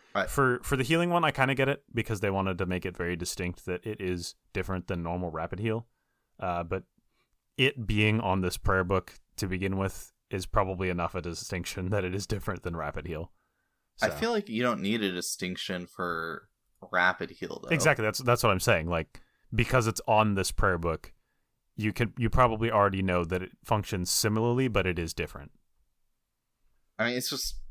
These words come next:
Speaker 1: like, at what point in your RuneScape career is it gonna matter whether or not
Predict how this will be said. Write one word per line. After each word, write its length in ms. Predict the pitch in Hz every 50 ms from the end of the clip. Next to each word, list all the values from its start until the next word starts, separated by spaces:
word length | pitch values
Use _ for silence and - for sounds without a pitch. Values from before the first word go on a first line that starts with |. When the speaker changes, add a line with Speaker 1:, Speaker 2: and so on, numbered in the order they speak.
| -
Speaker 1:
like, 440 | - 117 110 107 104 98 - - _ _ -
at 200 | - 117 117 87
what 280 | 101 127 139 139 - -
point 360 | - 147 131 127 120 110 - _ _ _ _ _ _ _ -
in 440 | - 117 110 110 107 107 107 101 82 -
your 200 | 98 104 107 101
RuneScape 480 | 98 107 113 110 104 - 110 98 95
career 380 | - - 104 98 92 90 92 -
is 160 | - 98 95
it 60 | 98
gonna 140 | 95 101 98 90
matter 360 | 90 90 90 95 92 95 92
whether 220 | 90 92 92 92
or 60 | 90
not 220 | 90 87 85 -